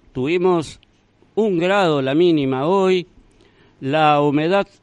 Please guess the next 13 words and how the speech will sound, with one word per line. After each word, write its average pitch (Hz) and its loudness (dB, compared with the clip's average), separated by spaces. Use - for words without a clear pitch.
sesenta 143 -4
y 120 -4
cinco 151 -2
por 175 0
ciento, 180 -2
la 143 0
presión 160 -4
atmosférica 156 -4
mil 208 -4
treinta 151 -4
y 165 -2
dos 202 0
milibares, 120 -2